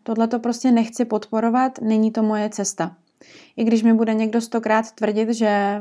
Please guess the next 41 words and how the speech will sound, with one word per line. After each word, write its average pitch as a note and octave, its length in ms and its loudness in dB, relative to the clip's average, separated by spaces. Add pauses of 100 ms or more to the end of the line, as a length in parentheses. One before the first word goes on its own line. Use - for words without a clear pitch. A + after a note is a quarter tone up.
(140)
maso G3+ 320 -2
je, G3 380 -2
já E3+ 120 0
nevím, F3+ 300 -6
třeba - 260 -6
zdravý, G3 640 0
což - 420 -12
není G#3 240 0
úplně G3+ 280 -2
jako G3 200 -4
věc, G3 160 -4
kterou G#3 200 -10
si G3 140 -8
já F#3+ 180 -2
myslím, G#3 420 -6
kterou G3 240 -6
sdílím, G3+ 480 -4 (500)
ale G#3 180 0
když G#3 220 -4
to G#3 120 -2
budou G3+ 240 0
prostě G#3 320 -6
tvrdit G3+ 320 -4
výživoví G3+ 480 -4
poradci, G3+ 500 -6
že G3+ 120 -8
to G3+ 120 -6
maso G3+ 240 -6
potřebuju, G3+ 680 -2 (1300)
tak, G#3 460 -6
eh, A3+ 60 -2 (1080)
si - 240 0
myslím, A3 500 2
že A3 160 -2
prostě A3 320 -4
pro A3 200 -4
mě A3 180 0
to A3+ 120 -4
pořád A3 460 -2
není G3+ 340 -2
cesta. F3 500 -6